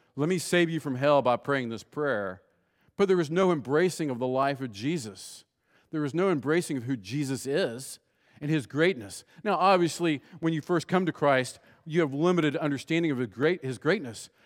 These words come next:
but it has to be more than just, "What's you, what are you doing for me, Jesus?" Because that's what the most common reason why people say when they leave the faith is, "It's not working for me anymore," right? You've heard that before? "I'm leaving the faith 'cause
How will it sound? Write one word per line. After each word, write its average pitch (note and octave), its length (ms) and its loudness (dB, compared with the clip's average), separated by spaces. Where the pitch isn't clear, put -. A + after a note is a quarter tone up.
but D3+ 80 -2
it D3+ 60 0
has F3 200 -2
to - 80 -12
be E3+ 100 -4
more E3+ 240 4
than C#3+ 180 0
just, C3 220 -2
"What's E3 240 0
you, F3+ 120 -8
what E3+ 120 0
are G3+ 60 0
you G3 80 -4
doing F#3+ 180 -2
for D#3+ 120 -4
me, F#3 180 0
Jesus?" A#2+ 600 -10
Because F3+ 200 2
that's A3 200 2
what F#3+ 200 4
the F#3 80 4
most F#3+ 240 6
common F#3 540 4
reason F3+ 420 4
why D#3 160 6
people F3 380 2
say F3+ 300 4
when E3 140 2
they D#3 80 4
leave E3 180 4
the D3+ 80 0
faith F3+ 320 4
is, D3 240 4
"It's D#3+ 120 0
not F3 200 8
working D#3+ 260 4
for C3 160 -4
me B2 100 -2
anymore," G#2+ 320 -4
right? C3 220 4
You've D#3 140 0
heard F3 140 6
that E3 100 2
before? E3 320 4
"I'm C#3 100 4
leaving E3+ 160 4
the D#3 80 0
faith D3 180 2
'cause C#3 200 -4